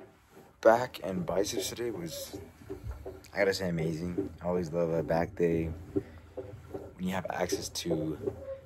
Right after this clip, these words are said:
cables slash pulleys. Yeah, it's always a, a good back day. So, and then biceps, typical, typical freaking bicep pump. Oh my goodness, look at my freaking hair. Yeah.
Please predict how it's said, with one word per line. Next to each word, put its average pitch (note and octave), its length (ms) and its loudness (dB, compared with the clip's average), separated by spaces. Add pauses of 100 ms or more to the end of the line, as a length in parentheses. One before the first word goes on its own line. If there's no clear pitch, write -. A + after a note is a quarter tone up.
(120)
cables - 800 -2
slash - 340 -10
pulleys. A#2+ 480 -4 (840)
Yeah, F2+ 180 2 (560)
it's - 100 -14
always F2 240 0
a, D#2+ 240 0 (1500)
a - 60 -6
good G#2+ 180 8
back F2+ 300 8
day. E2 320 0 (680)
So, - 240 -10 (200)
and F#2 80 -4
then G2 160 4
biceps, G2+ 680 4 (640)
typical, B2 460 6 (360)
typical A2 340 6
freaking G#2 340 4
bicep F#2+ 420 4
pump. G2 320 2 (1000)
Oh F#2+ 80 0
my F2 120 -2
goodness, E2 260 -2
look F2 100 -2
at F2 60 0
my E2+ 60 0
freaking - 300 -2
hair. E2 300 -2 (380)
Yeah. - 60 -6